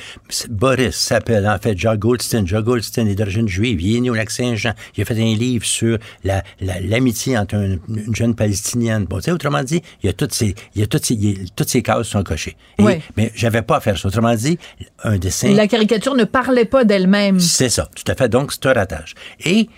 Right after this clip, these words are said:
Speaker 1: euh, je me disais en la regardant, euh, c'est que on dirait que les gens ont regardé les deux tiers du dessin.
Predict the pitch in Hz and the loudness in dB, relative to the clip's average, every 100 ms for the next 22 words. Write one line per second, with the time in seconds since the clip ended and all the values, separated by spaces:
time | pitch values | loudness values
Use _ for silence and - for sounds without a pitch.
0 | - - 107 107 104 95 92 85 - 104 | -20 -8 -2 2 2 2 0 -2 0 0
1 | 87 92 143 90 87 82 78 147 175 - | 0 0 2 0 -2 -4 -2 0 -2 -6
2 | - - _ 104 98 92 92 - - - | -20 -20 _ -2 0 0 -4 -8 -20 -8
3 | - 131 - 170 - 117 107 139 180 131 | -2 -2 2 0 2 2 2 2 2 0
4 | 101 92 85 139 - _ _ - - 104 | 0 0 0 -2 -4 _ _ -16 -2 0
5 | 104 101 90 98 123 90 113 107 98 85 | 2 0 0 -2 -2 2 2 2 0 -4
6 | - 76 | -6 -12